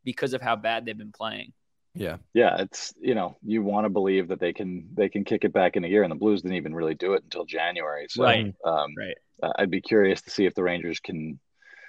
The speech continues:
Speaker 3: even, even falling to whatever, you know, tenth or eleventh in the, in the conference, can you, can you stop the slide and turn it around? It's, it's really difficult to, well,
Speaker 1: Yeah.
Speaker 3: I think it, what it is, seventy-seven percent of the teams, uh,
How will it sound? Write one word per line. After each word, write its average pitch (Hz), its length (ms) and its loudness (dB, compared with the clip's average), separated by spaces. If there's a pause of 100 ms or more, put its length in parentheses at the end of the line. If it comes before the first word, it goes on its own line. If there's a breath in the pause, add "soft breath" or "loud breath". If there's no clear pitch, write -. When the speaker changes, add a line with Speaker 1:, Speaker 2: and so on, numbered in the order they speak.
(300 soft breath)
Speaker 3:
even, 117 320 8 (220)
even 117 280 6
falling 104 460 8
to 107 100 -2
whatever, 90 540 4
you 101 140 -2
know, 78 120 -6 (120)
tenth 104 280 0
or 92 100 6
eleventh 90 440 4
in 82 80 -4
the, 78 140 -4 (100)
in 90 100 -4
the 80 100 -6
conference, 78 560 -4
can 87 180 -10
you, 76 240 -6 (220)
can 95 160 -4
you 78 120 -6 (460)
stop - 340 4
the - 80 -10
slide 82 320 6
and 76 100 -8
turn 87 200 -4
it - 20 -2
around? 76 300 -2
It's, - 220 -12 (100)
it's - 380 -8
really 98 320 4
difficult 87 540 2
to, 78 320 0 (240)
well, - 180 -2
Speaker 1:
Yeah. 73 40 2
Speaker 3:
I 76 40 -2
think - 180 -6
it, 82 100 0
what 85 140 2
it 80 80 0
is, 76 120 -4
seventy-seven 92 640 2
percent 87 280 -4
of 85 40 2
the 85 80 0
teams, - 560 -8 (160)
uh, 73 280 0